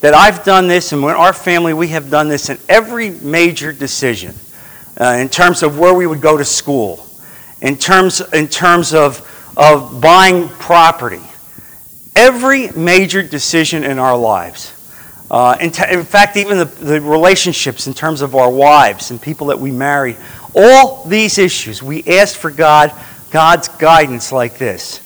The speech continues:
Um, and I had a dear cousin,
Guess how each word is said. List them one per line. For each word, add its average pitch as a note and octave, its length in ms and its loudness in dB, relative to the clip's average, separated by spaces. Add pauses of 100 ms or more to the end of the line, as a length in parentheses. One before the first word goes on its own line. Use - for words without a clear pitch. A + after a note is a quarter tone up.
(540)
Um, A#2 460 2 (140)
and C3+ 140 2
I C#3 60 6
had E3 220 6
a C#3+ 100 -4
dear F3+ 200 2
cousin, C3 540 0